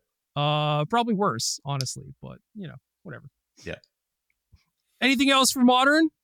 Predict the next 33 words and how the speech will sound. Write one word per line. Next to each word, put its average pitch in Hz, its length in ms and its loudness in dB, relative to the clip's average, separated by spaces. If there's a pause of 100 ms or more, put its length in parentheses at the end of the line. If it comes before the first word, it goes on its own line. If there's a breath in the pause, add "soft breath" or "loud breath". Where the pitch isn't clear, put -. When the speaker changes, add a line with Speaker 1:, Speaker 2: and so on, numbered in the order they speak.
(160)
Speaker 1:
Or 190 80 0
are 202 60 4
we 208 140 2
good? 170 440 2
Is 151 120 -4
it 170 80 0
nap 165 180 -2
time? 240 300 0 (300)
Speaker 2:
I, 139 120 2 (100)
I 147 80 2
think 196 140 0
it's 160 140 0
nap 139 220 0
time. 160 360 2 (100)
I 139 100 2
mean, 135 140 2
I 127 140 4
have, 110 160 -2 (180)
we 139 140 -2
could 135 120 -4
talk 113 200 0
about 113 240 -2
Modern 107 340 -2
for 101 120 -10
another 101 180 -6
six - 320 -4
hours 98 400 -2
and 95 100 -8
probably 92 300 -4
still 92 240 -8
not 90 180 -8
get 87 140 -10
anywhere. 104 520 -8